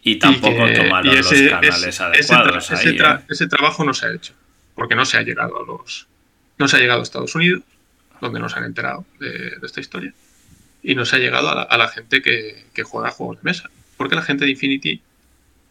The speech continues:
Speaker 2: pues esto, pues, pues, pues pasa, pues pasa, pues no hay, pues decíamos de coña, "Ah, ¿cuándo van a sacar los perfiles para Infinity?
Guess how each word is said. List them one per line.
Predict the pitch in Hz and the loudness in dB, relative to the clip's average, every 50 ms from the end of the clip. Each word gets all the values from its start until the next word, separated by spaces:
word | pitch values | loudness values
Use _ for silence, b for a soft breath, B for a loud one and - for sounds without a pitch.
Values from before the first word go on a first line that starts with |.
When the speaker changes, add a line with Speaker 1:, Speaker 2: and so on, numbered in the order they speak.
| _ _ - | _ _ -6
Speaker 2:
pues | 135 127 117 | -4 -4 -2
esto, | 127 123 - 143 139 139 - - _ _ _ _ - | -2 -4 -2 -2 -4 -4 -4 -8 _ _ _ _ -8
pues, | 139 120 - - - - - _ _ _ _ _ _ _ _ _ _ _ _ _ _ _ | -8 -6 -6 -6 -10 -12 -14 _ _ _ _ _ _ _ _ _ _ _ _ _ _ _
pues, | - - - - _ _ _ | -12 -12 -12 -12 _ _ _
pues | - - - - | -16 -16 -16 -10
pasa, | - - 123 - - - - - _ _ _ _ B B B B B _ _ _ _ | -4 -4 -4 -4 -4 -8 -10 -12 _ _ _ _ B B B B B _ _ _ _
pues | - - - - | -20 -20 -12 -6
pasa, | - - - - 135 131 156 | -6 -6 -2 0 0 0 0
pues | - 143 120 110 | -2 -10 -14 -14
no | 107 107 | -12 -12
hay, | 107 113 113 117 - - _ _ _ _ _ _ _ _ | -10 -10 -10 -12 -14 -18 _ _ _ _ _ _ _ _
pues | - 139 135 131 | -4 -2 0 2
decíamos | 127 117 139 127 127 123 | 2 2 2 0 0 0
de | 120 117 | -2 -2
coña, | 117 113 110 113 113 | -4 -4 -6 -2 0
"Ah, | 151 175 - - | 0 0 0 -2
¿cuándo | - 139 147 | -4 -4 -2
van | - 175 175 | 0 0 -2
a | 170 | -2
sacar | 175 165 165 156 | -4 -4 -6 -6
los | 156 - | -8 -6
perfiles | - - - - 156 151 151 - - - | -4 -6 -4 -2 -2 0 0 0 -2 -2
para | - - 76 76 | -2 0 0 0
Infinity? | 151 147 - 175 - - - - | 0 0 -2 -2 -2 -4 -8 -14